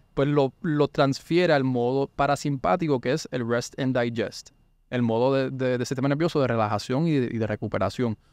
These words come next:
Tú puedes obligar tu sistema nervioso a transferir de un modo al otro, al descanso, a través de este tipo de ejercicio, porque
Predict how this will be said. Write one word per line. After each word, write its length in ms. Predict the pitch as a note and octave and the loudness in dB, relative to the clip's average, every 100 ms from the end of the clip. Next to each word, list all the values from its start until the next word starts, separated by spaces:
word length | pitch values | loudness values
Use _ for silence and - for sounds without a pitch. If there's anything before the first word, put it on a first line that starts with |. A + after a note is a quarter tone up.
| _ - | _ -4
Tú 100 | C#3+ | 2
puedes 200 | D#3+ - | 2 2
obligar 320 | D#3 D3+ C3+ | 2 4 2
tu 80 | A#2+ | 0
sistema 280 | C#3+ D3+ D3+ | -2 0 2
nervioso 400 | D#3 D3+ F#3+ D#3+ | 0 0 0 2
a 40 | C#3 | 0
transferir 460 | B2 A#2 - A#2+ | 0 -4 -4 -4
de 100 | C#3+ C3 | -2 0
un 140 | C#3+ | 0
modo 220 | C#3+ D3 | 0 2
al 80 | D3+ | 2
otro, 320 | G2+ - C3+ - - | 0 0 -4 -6 -6
al 180 | A2+ | -2
descanso, 560 | A#2 - - F#3 - C3+ _ _ _ _ | -2 0 2 2 0 -4 _ _ _ _
a 120 | - B2 | -2 2
través 300 | A#2+ A2+ C#3+ | 2 2 0
de 60 | |
este 140 | C3 _ | -2 _
tipo 180 | C#3 C3+ | -2 0
de 60 | |
ejercicio, 360 | D3 D#3+ F#3 D3 | 0 0 0 0
porque 460 | A#2+ A2+ - A#2 | 0 -2 0 -2